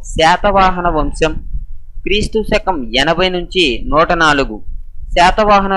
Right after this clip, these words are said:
రాజుల్లో అత్యంత గొప్పవాడైన గౌతమిపుత్ర శాతకర్ణి పాలన, పాలనా కాలం అనేది జరిగింది.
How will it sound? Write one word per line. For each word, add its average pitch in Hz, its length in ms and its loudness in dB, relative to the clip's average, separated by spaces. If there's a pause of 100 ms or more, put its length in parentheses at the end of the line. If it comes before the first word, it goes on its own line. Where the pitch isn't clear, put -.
(100)
రాజుల్లో 175 420 2 (160)
అత్యంత - 380 -2 (120)
గొప్పవాడైన 175 640 4 (120)
గౌతమిపుత్ర 160 720 -2 (100)
శాతకర్ణి 143 540 -2 (120)
పాలన, 131 320 0 (180)
పాలనా 139 380 2
కాలం 127 260 2
అనేది 120 300 -2 (520)
జరిగింది. 120 400 -2